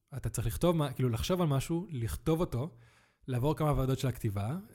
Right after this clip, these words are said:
ואז כאילו לשכנע אנשים לעזור לך מהזמן שלהם שאין להם,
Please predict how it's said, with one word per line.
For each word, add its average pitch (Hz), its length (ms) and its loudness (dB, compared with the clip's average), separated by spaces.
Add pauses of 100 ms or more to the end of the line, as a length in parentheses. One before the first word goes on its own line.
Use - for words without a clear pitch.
ואז 123 320 0
כאילו 139 160 0
לשכנע 180 580 2
אנשים 160 480 0
לעזור 135 380 0
לך 123 220 -2 (460)
מהזמן 131 420 -2
שלהם 143 320 -2
שאין 131 320 -2
להם, 120 300 -2